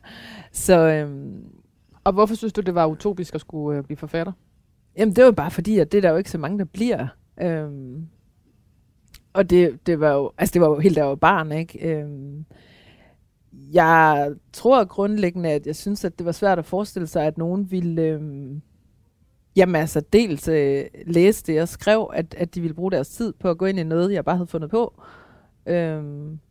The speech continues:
Speaker 1: og så synes jeg også, det var svært at forestille sig, at jeg nogensinde ville få en kæreste. Og det er sjovt, for jeg, jeg slår egentlig ikke mig selv som en med meget lavt selvværd, men jeg synes bare, det er mærkeligt at forestille sig,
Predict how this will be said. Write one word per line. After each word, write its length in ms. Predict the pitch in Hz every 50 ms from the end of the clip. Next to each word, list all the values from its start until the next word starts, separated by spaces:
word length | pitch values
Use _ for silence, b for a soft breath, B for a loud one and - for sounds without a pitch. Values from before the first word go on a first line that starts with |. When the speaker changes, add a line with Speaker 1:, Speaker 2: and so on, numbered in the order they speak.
| _ _ _ _ _ _ _ _ _ _ -
Speaker 1:
og 120 | - 202
så 120 | 196 247 240
synes 220 | - 311 285 -
jeg 80 | 233 208
også, 100 | 214 -
det 60 | - 190
var 60 | 175
svært 180 | - 214 196
at 60 | 165 -
forestille 440 | - 190 226 - - 190 170 151
sig, 160 | - - 156 151
at 100 | 156 151
jeg 60 | 156
nogensinde 280 | 175 190 196 - 214 202
ville 100 | 185 175
få 60 | -
en 100 | 190 190
kæreste. 460 | - 214 190 190 214 208 - - 156 - B B B B B B B B B B 269 226
Og 80 | 202 220
det 40 | 214 196 - -
er 40 | 190
sjovt, 240 | - - 220 196 -
for 80 | - 185
jeg, 200 | 170 156 139 101
jeg 160 | 165 170 160 -
slår 320 | - - - 208 196 190
egentlig 120 | 185 185 190
ikke 100 | 202 202
mig 120 | 180 156 -
selv 200 | - 196 170 151
som 160 | 170 170 180
en 120 | 180 165
med 80 | 156 147
meget 220 | 151 160 170 175
lavt 260 | 180 175 170 151 151
selvværd, 420 | - 196 196 214 214 196 165 151 147
men 160 | 165 170 175
jeg 100 | 165 170
synes 180 | - 240 226 -
bare, 120 | 196 185
det 100 | 185 175
er 40 | 165
mærkeligt 340 | 180 190 208 - 196 151 -
at 60 | -
forestille 480 | - - 220 254 254 - 185 147 139
sig, 240 | 135 - - - 151